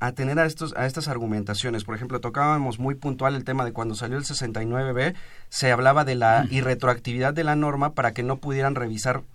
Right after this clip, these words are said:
Speaker 1: comprobantes fiscales, eh, en retroceso, ¿no? Eh, obviamente esto fue un análisis de constitucionalidad de la Corte, se llegó a una jurisprudencia en la cual se señala que sí podía tener efectos antes de su entrada en vigor,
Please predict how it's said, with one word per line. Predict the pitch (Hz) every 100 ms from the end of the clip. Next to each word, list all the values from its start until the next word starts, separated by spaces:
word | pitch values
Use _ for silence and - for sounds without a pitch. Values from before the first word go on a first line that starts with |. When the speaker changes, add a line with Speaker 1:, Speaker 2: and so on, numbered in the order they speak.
| - -
Speaker 1:
comprobantes | 127 123 120 127 - 135 -
fiscales, | 110 - 127 127 120 -
eh, | 107 110 104 98 -
en | 117 113
retroceso, | 120 127 127 180 170 104
¿no? | 104 151 - - - - - -
Eh, | 113 110 107 107 -
obviamente | 143 147 139 139 131 127 127
esto | 127 131
fue | 135 127
un | 131
análisis | 123 123 127 117
de | 110 110
constitucionalidad | 107 101 101 110 113 104 104 117
de | 127
la | 131
Corte, | 147 170 170 170
se | 131
llegó | 110 110 117
a |
una | 127 120
jurisprudencia | - 113 110 127 131 143 143 123 127 - - - -
en | 113
la | 104
cual | 113 127 117
se | - 127
señala | 110 117 127 127
que | - 104
sí | - 165
podía | 165 170 156 151
tener | 143 135
efectos | 139 - 139 - 135 - - - - - -
antes | 120 143 160 165 131
de |
su | -
entrada | 117 113 131 139
en | 143
vigor, | 139 143 135